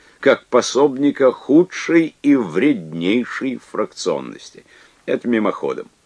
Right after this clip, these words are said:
Но я спрашиваю любого члена партии. Подобный натиск и налет на выбор между двумя тенденциями в области профдвижения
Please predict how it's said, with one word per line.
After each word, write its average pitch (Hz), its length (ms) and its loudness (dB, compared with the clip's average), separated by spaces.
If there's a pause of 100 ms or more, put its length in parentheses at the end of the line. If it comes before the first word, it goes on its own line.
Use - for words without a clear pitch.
(480)
Но 82 140 -4
я 110 160 6
спрашиваю 123 600 4
любого 120 400 6
члена 117 380 2
партии. - 500 -4 (1120)
Подобный 147 600 6
натиск 143 760 0
и 139 120 4
налет 135 500 6
на 139 240 6
выбор 123 480 6
между 101 400 0
двумя 107 320 0
тенденциями 101 800 0
в 87 100 -2
области 87 440 -2
профдвижения 87 1000 -4